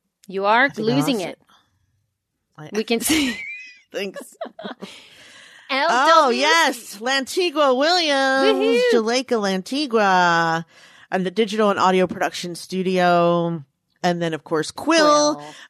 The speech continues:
Speaker 2: owned by Fatima Zaidi, um, who is lovely. They do branded podcasts. They're a
Speaker 1: Mm-hmm.
Speaker 2: branded podcast production company. So thank you so much,
Speaker 1: Wait,
Speaker 2: Quill.
Speaker 1: there's
Speaker 2: That
Speaker 1: another
Speaker 2: is an
Speaker 1: one. You just
Speaker 2: amazing
Speaker 1: skipped
Speaker 2: hon-
Speaker 1: it. Th-, that was number nine.
Speaker 2: I
Speaker 1: There's a
Speaker 2: did?
Speaker 1: ten.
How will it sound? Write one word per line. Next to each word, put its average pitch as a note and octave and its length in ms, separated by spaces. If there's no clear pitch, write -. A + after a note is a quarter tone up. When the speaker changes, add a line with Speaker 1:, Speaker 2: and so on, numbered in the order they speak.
Speaker 2:
owned A#3 440
by F#3+ 320
Fatima F#3 680
Zaidi, B3 800
um, D#3+ 300
who F3 220
is F3 240
lovely. F#3 280
They G#3+ 240
do G#3 220
branded F3+ 800
podcasts. D3 720
They're D#3 180
a D3 40
Speaker 1:
Mm-hmm. C#3+ 120
Speaker 2:
branded D3 540
podcast - 540
production - 420
company. - 420
So D#3+ 200
thank - 340
you A#3 80
so - 280
much, E3 300
Speaker 1:
Wait, - 80
Speaker 2:
Quill. D3+ 260
Speaker 1:
there's - 140
Speaker 2:
That - 100
Speaker 1:
another G4+ 180
Speaker 2:
is - 60
an E4+ 60
Speaker 1:
one. D4+ 140
You D4+ 100
just G#3 80
Speaker 2:
amazing G3 80
Speaker 1:
skipped - 120
Speaker 2:
hon- C#4 140
Speaker 1:
it. G3+ 160
Th-, C4 220
that D4+ 160
was E4+ 120
number F4+ 200
nine. E4+ 240
Speaker 2:
I E4 120
Speaker 1:
There's B3 240
a C#4+ 60
Speaker 2:
did? D4+ 120
Speaker 1:
ten. B3+ 360